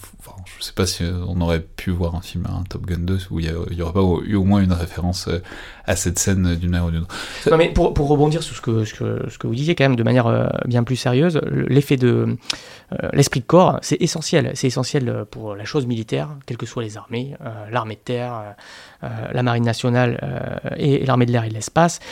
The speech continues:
Speaker 2: Et une fois encore, j'insiste, mais on part à la guerre avec un équipier dans lequel on a confiance. On a confiance en lui parce qu'il a été formé,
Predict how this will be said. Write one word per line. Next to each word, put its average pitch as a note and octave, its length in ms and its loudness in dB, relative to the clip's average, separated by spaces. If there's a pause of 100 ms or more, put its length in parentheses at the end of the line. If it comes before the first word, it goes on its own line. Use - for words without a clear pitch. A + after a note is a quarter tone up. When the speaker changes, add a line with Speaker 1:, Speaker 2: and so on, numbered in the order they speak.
(380)
Speaker 2:
Et C3+ 220 8
une C3+ 120 6
fois A#2+ 200 2
encore, E3 260 8
j'insiste, C3 480 0
mais B2 80 -2
on A2+ 120 -4
part D#3+ 200 6
à A2+ 160 0
la G#2+ 100 -4
guerre C3+ 420 2 (160)
avec A#2 360 0
un A#2 120 -2
équipier F3+ 600 0
dans B2 120 -4
lequel D#3+ 260 -2
on C3 100 2
a D3+ 100 0
confiance. C3 600 -2
On A#2+ 140 0
a A#2 60 2
confiance B2+ 440 0
en B2 120 2
lui B2 240 2 (580)
parce A#2+ 220 -2
qu'il A#2+ 320 0
a - 20 -2
été G#2+ 200 -6
formé, G#3 380 2